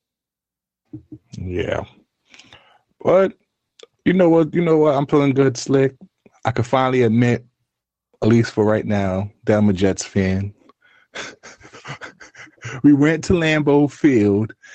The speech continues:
and fuck Aaron Rodgers up. You heard? J E T S, Jets, Jets, Jets, Jets. I know, yeah, the Giants got a better record than us right now. Yeah, Saquon Barkley, yeah, do your thing, brother.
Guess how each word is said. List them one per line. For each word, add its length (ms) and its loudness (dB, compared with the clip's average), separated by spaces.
and 180 -4
fuck 380 -4
Aaron 280 0
Rodgers 600 -2
up. 280 -4
You 160 -4
heard? 500 0
J 400 0
E 220 -2
T 380 -6
S, 240 -6
Jets, 280 -4
Jets, 300 -6
Jets, 320 -12
Jets. 480 -8
I 100 -2
know, 380 0
yeah, 120 2
the 80 0
Giants 320 -2
got 140 -2
a 40 -6
better 200 -2
record 260 -4
than 180 -4
us 200 -8
right 180 -2
now. 300 -6
Yeah, 500 -4
Saquon 520 -2
Barkley, 720 -4
yeah, 300 -2
do 120 -2
your 140 2
thing, 380 -4
brother. 420 -4